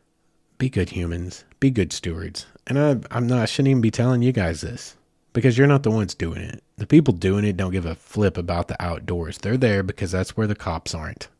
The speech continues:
Like, I'm just be straight with you. That's where they are because that's where the cops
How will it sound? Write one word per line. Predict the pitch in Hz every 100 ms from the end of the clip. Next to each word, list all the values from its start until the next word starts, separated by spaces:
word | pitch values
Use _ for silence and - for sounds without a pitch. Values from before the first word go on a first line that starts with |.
| _
Like, | - 110
I'm | 143
just | 139 95
be | 98
straight | - 92 87
with | 90 -
you. | 87 - - - - - - - _ _ _ _
That's | 117 143
where | 170
they | 123 123
are | 123 123
because | 113 98
that's | 92 95
where | 104
the | 98
cops | - 90 87